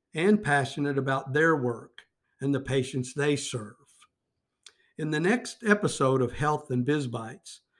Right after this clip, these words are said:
we will take a deep dive into the educational process for naturopathic doctors and how their expertise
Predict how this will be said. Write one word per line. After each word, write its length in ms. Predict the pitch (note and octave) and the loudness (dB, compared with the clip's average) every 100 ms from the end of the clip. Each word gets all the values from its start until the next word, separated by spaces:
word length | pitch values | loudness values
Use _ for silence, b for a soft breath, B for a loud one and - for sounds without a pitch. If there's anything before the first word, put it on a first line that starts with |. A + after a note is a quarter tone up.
| _ - | _ 0
we 140 | D#3+ | 4
will 120 | F#3+ | 4
take 280 | D#3+ F#3 F#3 | 4 2 2
a 80 | C3 | 0
deep 400 | A#2+ F3 G#3+ D#3 | 2 2 2 0
dive 500 | D#3+ D#3+ B2 B2 C3 | 2 4 2 -2 -4
into 260 | C3+ B2+ C3+ | -2 0 0
the 220 | B2+ C3 | 2 0
educational 600 | C#3+ C#3 D#3 C#3+ - B2+ | 0 -2 0 0 -2 -6
process 760 | - C#3+ D3 - F3+ F#3+ F#3 - _ _ _ | -2 0 0 0 0 0 -2 -18 _ _ _
for 140 | C3+ | -2
naturopathic 800 | C#3 D3+ - C3+ D3 D3 D#3 B2+ | 0 0 0 0 0 -2 -2 -2
doctors 600 | D#3 E3+ - F#3 F#3 - _ _ _ - | 0 0 -2 -6 -8 -14 _ _ _ -6
and 140 | C#3 | 0
how 180 | C#3+ D#3+ | 4 6
their 300 | D#3+ C#3+ - | 6 4 2
expertise 920 | F3+ F#3+ - F#3 F3 D#3+ C3 A#2+ - | 2 2 2 -2 2 2 2 0 -8